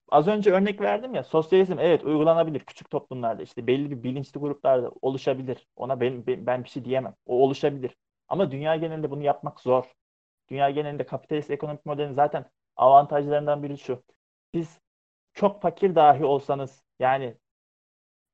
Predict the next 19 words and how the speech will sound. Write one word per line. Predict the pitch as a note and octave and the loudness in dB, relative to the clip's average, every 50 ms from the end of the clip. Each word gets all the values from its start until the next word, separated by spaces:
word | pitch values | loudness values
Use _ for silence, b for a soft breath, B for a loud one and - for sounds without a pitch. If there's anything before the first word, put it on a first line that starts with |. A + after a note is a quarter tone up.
| _ - | _ 0
ağzınızda | A#2+ A#2+ C3 C3+ C3+ D#3 E3+ E3 D#3+ F3 C#3+ B2+ | 4 4 4 4 2 0 -6 -4 -4 -4 -2 -2
diş | F#3+ G3 F#3+ - - | -2 -4 -2 2 4
dahi | B2+ C3+ B2+ B2 | 6 6 6 4
olmasa | B2+ C3 D#3+ E3 D3+ C3+ - - G#3 G#3+ | 2 0 0 0 -2 -6 -6 -6 -10 -8
kapitalizm | - D#3 C#3+ - - E3+ E3 E3+ D#3+ E3+ | -4 -6 -6 -4 -2 -4 -4 -4 -6 -10
size | D#3 - F3+ E3 | -10 -6 -6 -6
şunu | - - E3 E3+ | -6 -8 -10 -10
sunuyor. | F3 - - - A2 - - _ _ _ _ _ | -10 -12 -14 -18 -18 -18 -18 _ _ _ _ _
Diyor | - E3 G#3 A#3 - | 0 2 2 2 0
ki, | - A#2+ - _ _ _ _ _ _ | -4 -12 -12 _ _ _ _ _ _
"Yarın | - C3+ C3 C#3+ D3 E3 D#3+ D#3 | 2 4 6 6 6 6 4 -4
bir | D#3+ D#3 | -4 -6
gün | E3+ E3 | -6 -6
sen | - - D3 D#3 D3+ | -6 -6 -4 -4 -4
de | C3+ | -8
C | - - - G#2+ | -10 -10 -12 -12
E | |
O | A2 | -10
olabilirsin." | A2 A2+ A#2 - - _ _ | -12 -12 -14 -18 -20 _ _